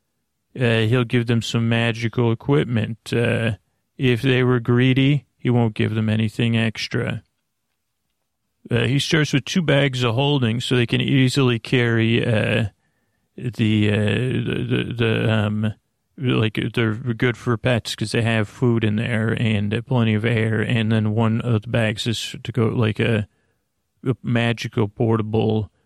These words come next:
kitty litter thing, whatever, uh, but for any animals. He also has a wand that makes pets, uh, s-, uh,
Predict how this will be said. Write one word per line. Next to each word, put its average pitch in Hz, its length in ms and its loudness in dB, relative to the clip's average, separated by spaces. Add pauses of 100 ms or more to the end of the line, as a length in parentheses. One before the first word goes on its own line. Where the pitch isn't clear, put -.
(760)
kitty 127 320 2
litter 107 300 0
thing, 107 420 -2
whatever, 113 500 -2
uh, 110 280 0
but 113 180 -2
for 120 140 -2
any 113 260 2
animals. 113 840 -2 (1200)
He - 140 -4
also 131 280 0
has 127 240 2
a 123 60 2
wand 120 500 2
that 117 160 -2
makes 120 340 -2
pets, - 520 -2
uh, - 80 -6
s-, - 260 -8
uh, 110 840 0